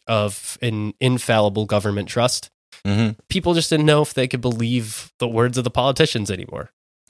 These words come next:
Speaker 2: Which, guess what? You can't, kids.
Speaker 1: Yeah, and now there's, like, this stuff happens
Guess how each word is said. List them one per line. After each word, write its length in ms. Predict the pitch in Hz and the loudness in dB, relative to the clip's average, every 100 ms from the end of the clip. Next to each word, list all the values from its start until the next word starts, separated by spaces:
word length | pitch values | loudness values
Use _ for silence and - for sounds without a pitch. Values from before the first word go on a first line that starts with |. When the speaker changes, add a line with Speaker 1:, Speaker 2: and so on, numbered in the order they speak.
| - _ _ | -20 _ _
Speaker 2:
Which, 320 | - 117 - - | 2 4 4 2
guess 200 | 95 - | 2 4
what? 220 | 143 - | 2 2
You 120 | 131 | -2
can't, 340 | - 120 - - | 2 0 0 -4
kids. 400 | 98 80 - - | -4 -2 -4 4
Speaker 1:
Yeah, 180 | 156 117 | 4 6
and 120 | 120 | 6
now 220 | 127 139 | 6 6
there's, 280 | 143 127 - 120 | 6 4 2 -4
like, 220 | 110 - _ - | -4 -6 _ 2
this 160 | 165 | 4
stuff 220 | - 127 | 6 2
happens 600 | - 117 - 101 98 - | 4 2 0 -2 0 -2